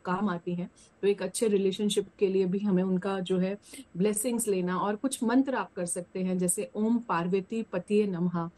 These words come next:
ओम गौरी शंकराय नमः, ओम, ओम पार्वती पतिये नमः, ओम पार्वतीये नमः, ओम पार्वतीये नमः। और उसके बाद ओम नमः शिवाय, त्र्यंबकम मंत्र,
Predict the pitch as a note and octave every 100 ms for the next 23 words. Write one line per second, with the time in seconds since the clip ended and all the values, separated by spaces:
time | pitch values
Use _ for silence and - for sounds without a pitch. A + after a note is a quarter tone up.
0 | - - _ G#3+ B3 B3+ F#3+ F#3+ G3 A3
1 | - G#3 F#3+ F#3+ E3+ G3 G#3+ F3+ E3+ E3
2 | D#3+ - - - _ - A3+ C4 C4 -
3 | _ _ _ _ _ _ _ _ _ -
4 | A3+ B3+ C4 G#3 F#3+ G3+ A#3+ A#3+ F3+ G3
5 | F#3 G3 F#3 A3 B3 - G#3+ A#3+ A#3+ A#3
6 | G3 G3 G#3 - A#3+ A#3+ C4 G#3 F#3 F3+
7 | D#3+ - _ _ G#3 A#3 A#3 F#3+ F#3+ F#3
8 | A3+ A3+ F3 E3+ D#3+ - - F3+ G3+ -
9 | G#3+ G#3 G#3 G#3 A#3 G#3+ F3+ G#3 - F3+
10 | E3+ - - G3 A3 A3+ G#3+ G3+ F#3+ E3+
11 | D#3+